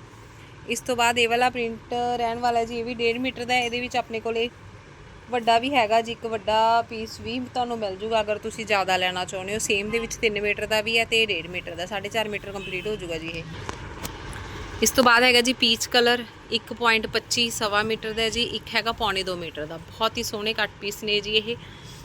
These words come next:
ਪ੍ਰਾਈਸ ਰਹੂਗਾ ਡੇਢ ਸੌ ਰੁਪਏ ਪਰ ਮੀਟਰ ਦਾ ਜੀ, ਇੱਕ ਸੌ ਪੰਜਾਹ ਰੁਪਏ ਪਰ ਮੀਟਰ। ਜਿਨ੍ਹਾਂ ਦਾ ਡੇਢ ਮੀਟਰ 'ਚ ਸ਼ਰਟ ਬਣਦੀ ਹੈ ਜੀ, ਉੱਨੀ ਵੀਹ ਘੇਰੇ ਵਾਲਿਆਂ ਦਾ ਬਹੁਤ ਆਰਾਮ ਨਾਲ, ਬਹੁਤ ਹੀ ਸੋਹਣਾ ਬਣੂਗਾ ਜੀ ਤੁਹਾਨੂੰ।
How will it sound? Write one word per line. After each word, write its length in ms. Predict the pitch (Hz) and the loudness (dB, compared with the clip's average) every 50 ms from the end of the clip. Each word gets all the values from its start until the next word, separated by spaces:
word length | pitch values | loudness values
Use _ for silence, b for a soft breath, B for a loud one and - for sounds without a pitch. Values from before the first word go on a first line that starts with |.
| B B | B B
ਪ੍ਰਾਈਸ 300 | - 240 226 233 240 - | 2 4 4 4 4 2
ਰਹੂਗਾ 260 | 262 240 247 240 269 254 | -2 -2 2 2 4 4
ਡੇਢ 240 | 240 247 226 214 | 6 6 6 6
ਸੌ 180 | 214 - 277 254 | 4 2 0 0
ਰੁਪਏ 160 | 247 262 254 | 2 4 2
ਪਰ 260 | 254 254 233 214 214 | 4 6 6 4 4
ਮੀਟਰ 300 | 226 226 226 220 - 233 | 4 0 -2 0 0 -2
ਦਾ 200 | 220 220 233 233 | 0 0 0 0
ਜੀ, 100 | 220 240 | 0 -2
ਇੱਕ 100 | 240 233 | -4 -4
ਸੌ 160 | - - 247 226 | -2 -2 -2 -2
ਪੰਜਾਹ 320 | 240 226 220 214 208 220 | -2 0 0 2 2 2
ਰੁਪਏ 180 | 220 - 247 240 | 0 0 -2 -2
ਪਰ 240 | - 220 202 202 | 0 -2 -2 -2
ਮੀਟਰ। 320 | 208 214 214 208 233 240 226 | -2 -4 -4 -2 -2 -2 -2
ਜਿਨ੍ਹਾਂ 300 | 214 226 214 214 220 226 | -2 -4 -4 -2 -2 0
ਦਾ 100 | 247 247 | 0 0
ਡੇਢ 240 | 220 220 208 208 226 | 2 0 0 0 -2
ਮੀਟਰ 260 | 233 240 220 226 220 | -4 -4 -4 -4 -4
'ਚ 140 | 214 - 226 | -2 -4 -2
ਸ਼ਰਟ 280 | - 226 214 214 220 | 0 0 -2 -2 0
ਬਣਦੀ 340 | 220 233 220 208 202 214 214 | 0 0 0 0 0 0 0
ਹੈ 80 | 214 214 | 0 0
ਜੀ, 100 | 214 240 | 0 -2
ਉੱਨੀ 240 | 233 226 226 233 | -2 0 -2 -2
ਵੀਹ 160 | 220 240 247 240 | 0 0 0 2
ਘੇਰੇ 200 | 262 254 247 247 | 2 4 4 4
ਵਾਲਿਆਂ 180 | 240 226 226 226 | 4 2 2 0
ਦਾ 120 | 226 233 | -4 -6
ਬਹੁਤ 420 | 220 208 208 214 220 220 233 233 247 | -6 -6 -6 -4 -4 -4 -4 -4 -4
ਆਰਾਮ 300 | 240 233 220 214 208 208 | -2 0 0 -2 -2 -4
ਨਾਲ, 240 | 208 208 214 214 208 | -4 -2 -2 -2 -2
ਬਹੁਤ 280 | 202 208 214 220 - | -4 -6 -8 -6 -8
ਹੀ 60 | 247 | -8
ਸੋਹਣਾ 340 | 240 - 240 214 208 220 226 | -10 -8 -8 -8 -6 -6 -6
ਬਣੂਗਾ 320 | 220 220 208 190 190 190 185 | -6 -6 -6 -6 -6 -6 -6
ਜੀ 60 | 185 | -6
ਤੁਹਾਨੂੰ। 320 | - 220 220 220 220 220 | -6 -8 -6 -6 -6 -8